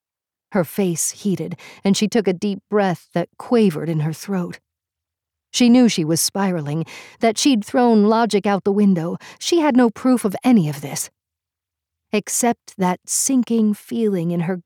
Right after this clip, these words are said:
gut that always told her when she was right.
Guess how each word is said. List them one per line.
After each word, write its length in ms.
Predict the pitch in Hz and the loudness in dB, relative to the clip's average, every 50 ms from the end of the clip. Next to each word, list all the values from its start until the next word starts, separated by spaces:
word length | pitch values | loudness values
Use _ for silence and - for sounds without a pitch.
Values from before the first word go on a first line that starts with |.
| _ - | _ -4
gut 240 | 208 185 170 - - - - - - _ | -4 -4 -4 -6 -8 -16 -20 -20 -20 _
that 180 | - 185 185 - _ _ _ | -2 -2 -2 -2 _ _ _
always 580 | 226 226 226 226 214 196 202 202 196 196 - - | 2 2 4 2 4 4 4 4 4 2 0 -4
told 340 | - - 220 196 185 170 | -4 -2 0 0 0 -2
her 160 | 147 147 151 151 | -2 -4 -4 -2
when 180 | 156 156 156 | 0 0 0
she 180 | 151 - - 151 | -2 -2 -6 -6
was 200 | 143 151 147 165 | -8 -8 -8 -8
right. 440 | 160 160 156 147 135 165 - - | -8 -8 -8 -8 -10 -14 -18 -18